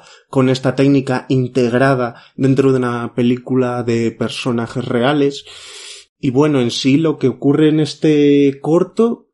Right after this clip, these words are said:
es que un personaje del que no conocemos nada entra en, en una habitación, en un apartamento,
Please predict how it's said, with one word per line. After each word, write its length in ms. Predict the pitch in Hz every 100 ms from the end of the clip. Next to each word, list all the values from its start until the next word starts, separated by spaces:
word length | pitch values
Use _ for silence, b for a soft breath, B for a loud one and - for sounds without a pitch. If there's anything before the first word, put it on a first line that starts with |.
| -
es 260 | 151 -
que 180 | - 127
un 180 | 139 156
personaje 720 | 160 143 151 156 165 143 117 -
del 320 | 127 120 117
que 220 | 131 117
no 240 | 117 135
conocemos 500 | 147 160 147 151 156
nada 420 | 143 165 151 - - b b b b _ -
entra 640 | 160 175 135 127 120 120
en, 840 | 117 117 113 113 113 110 110 - - _
en 200 | 135 127
una 460 | 151 143 143 147 139
habitación, 720 | 135 139 131 175 190 247 254
en 160 | 139 123
un 180 | 143 139
apartamento, 960 | 139 139 135 143 160 196 196 240 -